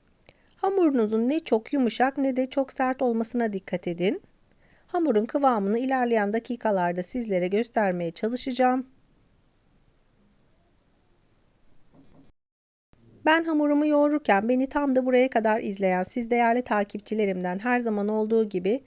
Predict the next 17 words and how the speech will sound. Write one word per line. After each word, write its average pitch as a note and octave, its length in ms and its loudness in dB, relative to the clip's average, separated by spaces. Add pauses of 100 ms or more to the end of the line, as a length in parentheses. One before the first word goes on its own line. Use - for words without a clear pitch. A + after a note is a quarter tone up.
(220)
yoruma C4+ 380 2
kalp B3 400 0
olur, C4 280 0 (140)
emoji B3 400 0
olur A#3 280 0 (380)
veya D4 280 4
tarifim C#4 480 2
hakkında G3+ 560 -2 (200)
herhangi D4 580 2
bir G3+ 140 2
fikriniz G#3 600 -4
varsa A#3 480 0 (280)
bunu D4+ 220 0
benimle C#4+ 360 2
yorumlar A#3 580 4
kısmına G#3+ 460 -4
yazarak A#3+ 480 2